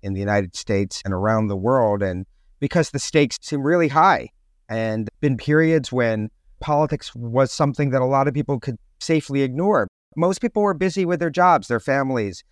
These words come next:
their hobbies, and except for a, a small percentage of the population, really are not spending that much time thinking about politics. And,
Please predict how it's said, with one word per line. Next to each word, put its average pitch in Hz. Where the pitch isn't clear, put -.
their 113
hobbies, 113
and 123
except 123
for 131
a, 110
a 113
small 135
percentage 131
of 107
the 113
population, 135
really 175
are 120
not 120
spending 123
that 120
much 117
time 107
thinking 117
about 95
politics. 104
And, 101